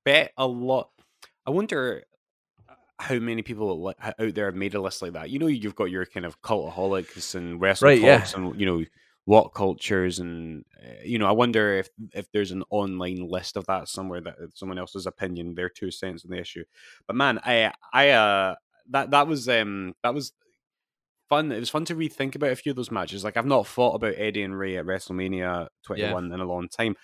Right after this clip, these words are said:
Speaker 1: I just remember Rey's mask kept being badly fitted in that mask.
Speaker 2: <laughs> That's
Speaker 1: He,
Speaker 2: right.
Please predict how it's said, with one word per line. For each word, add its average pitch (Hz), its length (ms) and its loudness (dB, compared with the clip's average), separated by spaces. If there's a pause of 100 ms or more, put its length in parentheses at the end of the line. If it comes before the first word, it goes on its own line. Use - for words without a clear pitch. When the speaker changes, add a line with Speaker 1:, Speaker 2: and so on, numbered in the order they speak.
(140)
Speaker 1:
I 143 60 -4
just 185 160 -2
remember 151 640 2
Rey's 117 260 2
mask 104 400 0
kept - 400 -6
being 131 400 -4
badly 127 300 4
fitted 196 340 6
in 180 60 0
that 143 100 2
mask. 151 220 4
Speaker 2:
<laughs> - 0 -
That's - 180 8
Speaker 1:
He, 120 140 2
Speaker 2:
right. - 200 6